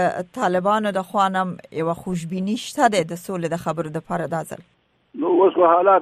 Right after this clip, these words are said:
Speaker 2: داسې دي چې جنګ په ډېره موده واخیسته او لاسته
Speaker 1: بله.
Speaker 2: راوړنه یې نه درلودله. خو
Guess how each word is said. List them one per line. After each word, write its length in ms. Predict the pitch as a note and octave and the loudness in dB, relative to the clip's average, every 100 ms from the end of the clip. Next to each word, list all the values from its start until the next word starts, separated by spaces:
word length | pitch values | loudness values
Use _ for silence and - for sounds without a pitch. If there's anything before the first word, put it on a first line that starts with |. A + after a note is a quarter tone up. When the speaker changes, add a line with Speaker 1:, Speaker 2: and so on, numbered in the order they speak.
| D3 | 2
Speaker 2:
داسې 240 | E3+ E3 E3 | 0 2 2
دي 80 | F3+ | 2
چې 220 | D3+ C#3 | 2 4
جنګ 160 | D#3+ D#3 C#3 | 6 6 2
په 80 | |
ډېره 240 | D3 D#3 C#3+ C#3 | 2 4 6 4
موده 200 | C3+ D#3+ | 4 6
واخیسته 420 | D#3+ C#3+ B2+ D3 | 6 4 0 2
او 100 | C3 | 4
لاسته 300 | B2+ A#2+ B2 | 4 2 2
Speaker 1:
بله. 100 | A2+ | 4
Speaker 2:
راوړنه 360 | A2+ A#2 C3+ C3 | 4 2 2 2
یې 100 | A2+ - - - | 0 -4 -20 -4
نه 160 | A2 C#3+ | 0 4
درلودله. 600 | D3 C3+ C3+ C3+ C3 B2 - | 6 6 4 6 4 2 0
خو 60 | - | -2